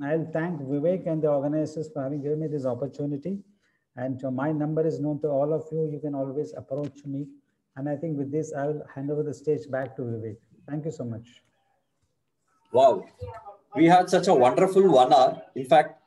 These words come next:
Speaker 2: I was a timer and still I didn't notice the time at all because that's how interesting Subbu made all of us. We did have a lot of lessons. My only worry here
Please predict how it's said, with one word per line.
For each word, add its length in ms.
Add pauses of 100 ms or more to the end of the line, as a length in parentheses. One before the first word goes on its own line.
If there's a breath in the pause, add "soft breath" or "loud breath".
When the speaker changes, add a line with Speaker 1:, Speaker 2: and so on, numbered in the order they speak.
Speaker 2:
I 140
was 240
a 80
timer 580 (120)
and 180
still 240
I 100
didn't 220
notice 320
the 140
time 320
at 140
all 380
because 320
that's 320
how 160
interesting 480
Subbu 380
made 200 (140)
all 200
of 140
us. 280 (560)
We 280
did 340
have 340 (360)
a 60
lot 220
of 160
lessons. 560 (420)
My 160
only 580 (220)
worry 380
here 460